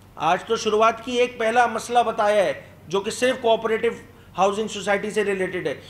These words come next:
यहाँ तो जिस महकमे को उठाओ वहाँ पर करोड़ों रुपए की करप्शन का बाजार गर्म रखा हुआ है हर जगह पे, हर जगह पे यही सूरत हाल है। यानी कि अगर मैं तो, मैं, मैं, मैं, मैं ये सोच रहा हूँ कि अगर सारे departments की corruption को summarize कर लिया जाए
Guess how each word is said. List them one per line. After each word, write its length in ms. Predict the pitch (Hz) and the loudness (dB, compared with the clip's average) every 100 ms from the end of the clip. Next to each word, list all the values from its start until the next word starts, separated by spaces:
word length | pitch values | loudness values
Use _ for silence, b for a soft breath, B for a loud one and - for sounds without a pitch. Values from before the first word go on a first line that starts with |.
| B - | B -4
यहाँ 280 | 165 196 240 | 0 2 2
तो 100 | 214 | 0
जिस 300 | 196 247 190 | 0 -4 -4
महकमे 480 | 165 196 202 247 | 0 0 0 0
को 120 | 254 262 | 4 4
उठाओ 600 | 247 202 196 233 247 - B B | 4 4 4 4 2 -4 B B
वहाँ 260 | 170 170 208 | 2 4 4
पर 340 | 247 240 - - - | 2 -2 -4 -14 -2
करोड़ों 360 | 208 233 247 247 | 4 6 6 6
रुपए 220 | 233 240 | 4 0
की 160 | 254 | -2
करप्शन 380 | 247 220 220 233 | -2 0 0 -2
का 520 | 233 240 247 254 - - - | -2 4 4 4 -4 -18 -2
बाजार 420 | 165 190 208 226 | 2 4 4 4
गर्म 260 | 202 226 233 | 4 4 4
रखा 240 | 220 202 | 2 2
हुआ 140 | 208 | 6
है 100 | 214 | 6
हर 100 | 202 | 6
जगह 220 | 185 180 170 | 4 2 0
पे, 200 | 135 110 - - - | -2 -10 -14 -6 0
हर 120 | 269 | 2
जगह 280 | 220 247 277 | 2 2 2
पे 120 | 277 | 2
यही 200 | 247 254 | 0 0
सूरत 260 | 247 226 214 | 0 0 2
हाल 240 | 196 170 | 2 2
है। 120 | 135 - B B B B B | -2 -10 B B B B B
यानी 200 | 175 208 | -2 0
कि 80 | 226 | 4
अगर 360 | 240 240 254 196 - | 4 4 2 0 -6
मैं 160 | 165 196 | 0 0
तो, 440 | 240 240 226 - 180 | 4 4 4 -2 -2
मैं, 220 | 196 214 | 0 0
मैं, 180 | 202 196 | 0 2
मैं, 320 | 202 214 190 | 4 2 2
मैं 180 | 185 208 | 0 2
ये 180 | 208 | 2
सोच 280 | 214 220 220 | 2 0 2
रहा 100 | 214 | 2
हूँ 120 | 226 | 2
कि 120 | 240 247 | 2 2
अगर 220 | 233 233 | 2 0
सारे 440 | - 185 190 233 | -2 0 2 2
departments 580 | 220 185 196 196 220 208 | 2 0 -2 -2 -6 -8
की 120 | 233 | -10
corruption 480 | 226 208 - 226 220 | -4 -4 -2 -4 -4
को 280 | 220 226 220 | 0 2 2
summarize 500 | 196 202 233 254 262 | 0 4 6 6 4
कर 100 | 240 | 0
लिया 220 | 240 240 | 2 4
जाए 300 | 214 220 240 | 4 4 2